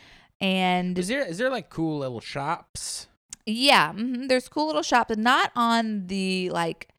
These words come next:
Speaker 1: not on the, the paved part of the beach that I was on, but, like, over there are cool little shops. And then there's a Santa Monica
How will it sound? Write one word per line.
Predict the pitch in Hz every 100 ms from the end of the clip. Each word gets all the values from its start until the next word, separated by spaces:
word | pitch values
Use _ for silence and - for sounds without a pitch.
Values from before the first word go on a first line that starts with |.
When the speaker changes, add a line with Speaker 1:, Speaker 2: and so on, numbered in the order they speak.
| _ _ _
Speaker 1:
not | 208 220 262
on | 240
the, | 214 190 180 -
the | 170 175
paved | - 208 180 190 - -
part | 196 185
of | 180
the | 170
beach | 175 175 -
that | 175 165
I | 165
was | 196 214
on, | 240 262 226
but, | 180
like, | 185 180 - -
over | 214 247 202 170 160 180 208 _
there | - 175 160
are |
cool | - - 160
little | 156 160
shops. | - 147 -
And | 196 196
then | 202
there's | 214 202
a | 202
Santa | 208 196
Monica | 190 185 185 185 170